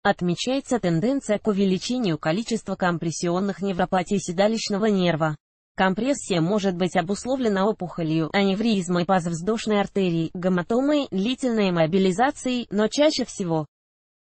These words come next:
она вызвана сдавлением нерва в подгрушевидном пространстве.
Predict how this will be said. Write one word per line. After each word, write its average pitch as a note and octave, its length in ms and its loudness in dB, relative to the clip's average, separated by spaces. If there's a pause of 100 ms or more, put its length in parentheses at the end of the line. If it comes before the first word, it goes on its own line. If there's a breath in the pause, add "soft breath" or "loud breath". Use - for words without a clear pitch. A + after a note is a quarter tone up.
(120)
она F#3+ 240 4
вызвана A3+ 520 0
сдавлением G3 640 2
нерва A3+ 400 2
в B3 60 -4
подгрушевидном G3+ 880 -2
пространстве. F3 800 -2